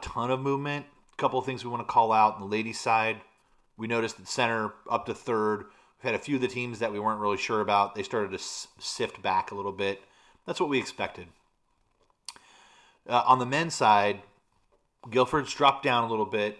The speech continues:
after the performance they had at Golf Week. Methodist is now number one. I, I, they're, Guilford's still three. Nothing really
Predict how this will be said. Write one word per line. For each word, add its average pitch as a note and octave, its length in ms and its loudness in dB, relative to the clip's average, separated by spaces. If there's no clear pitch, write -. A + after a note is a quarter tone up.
after G#2 260 -14
the G2+ 340 -4
performance A2+ 480 0
they G#2+ 100 -4
had A2 180 4
at G2 140 -4
Golf G#2 320 8
Week. F2+ 260 -8
Methodist A2 440 0
is F#2+ 80 -16
now G2+ 180 -4
number F#2+ 160 -6
one. F2+ 400 -10
I, - 40 -18
I, B2 300 -4
they're, B2 140 -2
Guilford's B2 300 0
still G#2+ 180 -2
three. F#2+ 720 -8
Nothing A2+ 640 -6
really G2+ 880 -8